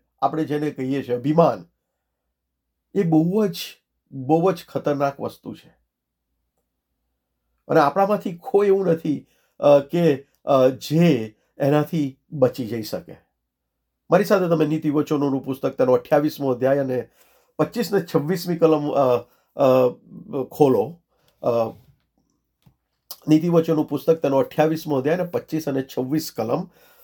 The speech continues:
હું ગુજરાતીમાં વાંચીશ, જો કે તેનું ભાષાંતર જરા થોડુંક, અ, અ, યોગ્ય નથી. ત્યાં લખવામાં આવ્યું છે કે જે માણસ લોભી મનનો હોય, તે કજિયા સળગાવે છે,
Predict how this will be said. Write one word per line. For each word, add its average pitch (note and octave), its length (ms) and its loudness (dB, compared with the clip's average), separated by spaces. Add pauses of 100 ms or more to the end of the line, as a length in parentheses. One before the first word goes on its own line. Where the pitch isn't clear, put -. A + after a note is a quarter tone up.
(140)
હું E3 140 2
ગુજરાતીમાં G#3+ 580 0
વાંચીશ, E3+ 380 -2
જો E3 100 -2
કે E3+ 140 -6
તેનું E3 240 2
ભાષાંતર F#3+ 640 -4
જરા F#3 220 2
થોડુંક, F3 400 -2
અ, C#3 200 4 (520)
અ, C3+ 240 6
યોગ્ય D3+ 420 2
નથી. C#3+ 380 0
ત્યાં C#3 200 2
લખવામાં D3+ 440 2
આવ્યું E3 300 -2
છે B2+ 180 -2 (340)
કે D3 60 -4
જે C#3 180 0
માણસ D3+ 480 0
લોભી C3 440 2
મનનો D3 400 2
હોય, A2+ 380 -2 (560)
તે E3 100 -2 (140)
કજિયા C#3 420 4
સળગાવે B2 580 0
છે, - 240 -18